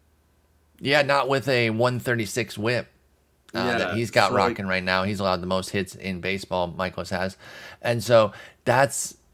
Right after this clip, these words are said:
Speaker 1: yeah, I, it's
Speaker 2: You
Speaker 1: just
Speaker 2: probably
Speaker 1: hard right
Speaker 2: shouldn't
Speaker 1: now.
Speaker 2: start him. I mean, and I'm,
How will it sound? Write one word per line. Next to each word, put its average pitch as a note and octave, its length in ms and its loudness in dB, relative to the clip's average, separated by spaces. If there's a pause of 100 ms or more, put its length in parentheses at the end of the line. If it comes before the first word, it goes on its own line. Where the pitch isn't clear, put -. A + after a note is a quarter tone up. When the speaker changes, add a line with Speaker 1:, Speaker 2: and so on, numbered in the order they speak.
(180)
Speaker 1:
yeah, G#2 340 0
I, A2 180 0 (140)
it's C3 320 -4
Speaker 2:
You F#3 100 2
Speaker 1:
just F#2 100 -4
Speaker 2:
probably G3 220 6
Speaker 1:
hard E2+ 240 2
right E2+ 100 2
Speaker 2:
shouldn't F2 220 0
Speaker 1:
now. E2+ 40 0
Speaker 2:
start E2+ 340 -4
him. - 140 -16 (100)
I B2+ 140 -4
mean, B2 180 -4
and B2 300 -6
I'm, A#2+ 220 -6